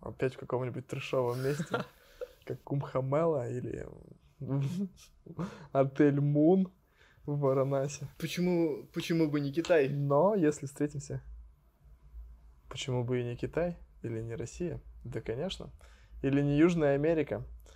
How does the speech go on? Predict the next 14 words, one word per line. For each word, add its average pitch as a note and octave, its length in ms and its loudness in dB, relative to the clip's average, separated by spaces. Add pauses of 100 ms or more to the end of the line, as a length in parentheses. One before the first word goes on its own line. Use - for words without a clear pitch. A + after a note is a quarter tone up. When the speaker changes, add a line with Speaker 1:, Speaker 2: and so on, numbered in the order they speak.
(640)
Speaker 1:
В C#3 140 -2
любой F3 460 6
точке - 380 0
планеты, C3+ 560 0
братан, A#2+ 440 -2
я A#2+ 140 0
тебе A2+ 260 -2
рад. A2+ 260 2 (240)
Speaker 2:
Взаимно. C3 600 2 (1800)
Рад C#3+ 280 4
был C#3+ 140 0
тебя B2 160 0
слышать. C3+ 460 -6
Вообще B2+ 580 -4